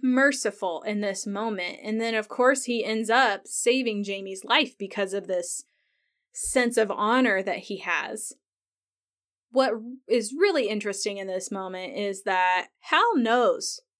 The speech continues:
who he, Jamie is. Like, he knows. And Jamie's trying to talk him out of it. He's like, "No, like, I won't tell anybody if you kill me." <laughs> Like, uh, Jamie is just,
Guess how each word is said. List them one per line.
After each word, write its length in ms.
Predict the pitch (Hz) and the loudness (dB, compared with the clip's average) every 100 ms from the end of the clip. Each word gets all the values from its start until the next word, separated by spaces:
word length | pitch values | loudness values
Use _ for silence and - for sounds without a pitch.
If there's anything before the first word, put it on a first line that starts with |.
| - | 2
who 160 | 233 196 | 4 4
he, 200 | 190 - | 0 -8
Jamie 420 | 214 190 180 - | -6 -6 -8 -12
is. 300 | 139 - - | -14 -12 -6
Like, 100 | 214 | -6
he 160 | 214 277 | 2 4
knows. 600 | 220 202 175 - 202 - _ _ _ _ _ | 4 2 -2 -6 -12 -16 _ _ _ _ _
And 200 | 247 262 | 4 6
Jamie's 420 | 269 359 466 415 - | 6 4 4 4 2
trying 320 | 311 277 254 | 4 6 6
to 80 | - | 4
talk 280 | 254 269 | 4 4
him 100 | 302 | 4
out 220 | 254 381 349 | 4 4 4
of 60 | |
it. 140 | 226 208 | 2 2
He's 180 | 240 240 | 0 0
like, 160 | 226 | 0
"No, 340 | 220 254 254 247 | 2 2 4 4
like, 260 | 226 214 214 | 4 2 2
I 120 | 262 | 2
won't 280 | 320 294 262 | 4 0 -2
tell 240 | 226 202 | -4 -2
anybody 440 | 214 208 185 180 | -2 0 0 2
if 140 | 196 208 | 0 -2
you 100 | 185 | -10
kill 300 | - 220 208 | -2 0 0
me." 300 | 190 277 - | 2 2 2
<laughs> 40 | - - _ _ _ _ _ _ _ - - - _ 403 | -4 -20 _ _ _ _ _ _ _ -18 -16 -18 _ -8
Like, 300 | 415 392 294 | -8 -4 -4
uh, 340 | 269 262 226 | -2 0 0
Jamie 480 | 214 262 285 339 339 | 0 -2 0 -4 -4
is 260 | 277 254 | -4 -4
just, 600 | - 220 208 - - - | -4 -2 -2 -6 -14 -16